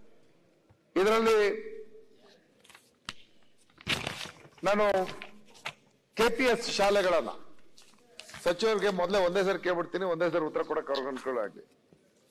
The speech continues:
ನಮ್ಮ ಅತ್ಯಂತ ಹಿಂದುಳಿದ ತಾಲೂಕು, ನಂಜುಂಡಪ್ಪ ವರದಿ ಪ್ರಕಾರ ಅತ್ಯಂತ ಹಿಂದುಳಿದ ತಾಲೂಕು ನಮ್ದು. ನಮಗೆ ಕೆ ಪಿ ಎಸ್ ಶಾಲೆಗಳನ್ನ ಸ್ವಲ್ಪ ಹೆಚ್ಚುವರಿಯಾಗಿ ನಾನು ಕೊಡ್-, ಕೊಡ್-, ಕೊಡ್-, ಕೊಡಿಸ್ಕೊಡ್ಬೇಕು ಅನ್ನೋದನ್ನ ನಾನು ಸಚಿವರಲ್ಲಿ ವಿನಂತಿ ಮಾಡ್ತಾ,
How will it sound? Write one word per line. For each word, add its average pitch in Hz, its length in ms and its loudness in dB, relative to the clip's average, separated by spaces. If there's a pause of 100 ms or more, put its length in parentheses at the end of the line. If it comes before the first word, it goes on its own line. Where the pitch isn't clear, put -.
ನಮ್ಮ 175 160 0
ಅತ್ಯಂತ 208 480 2 (420)
ಹಿಂದುಳಿದ 190 400 2 (380)
ತಾಲೂಕು, - 720 -2
ನಂಜುಂಡಪ್ಪ 170 460 -2
ವರದಿ 151 340 0
ಪ್ರಕಾರ 147 340 -2 (600)
ಅತ್ಯಂತ 185 440 -2
ಹಿಂದುಳಿದ 170 420 2 (160)
ತಾಲೂಕು 143 320 -2
ನಮ್ದು. 110 400 -12 (540)
ನಮಗೆ 156 240 0
ಕೆ 202 240 0
ಪಿ 208 140 0
ಎಸ್ 202 160 4
ಶಾಲೆಗಳನ್ನ 165 500 2
ಸ್ವಲ್ಪ 147 260 -2 (1000)
ಹೆಚ್ಚುವರಿಯಾಗಿ 185 600 4
ನಾನು 151 220 0
ಕೊಡ್-, 147 400 -4
ಕೊಡ್-, 170 220 -2
ಕೊಡ್-, 170 340 2
ಕೊಡಿಸ್ಕೊಡ್ಬೇಕು 165 600 -2
ಅನ್ನೋದನ್ನ 143 300 -2 (600)
ನಾನು 143 220 -2
ಸಚಿವರಲ್ಲಿ 156 460 0
ವಿನಂತಿ 156 340 0
ಮಾಡ್ತಾ, 160 400 0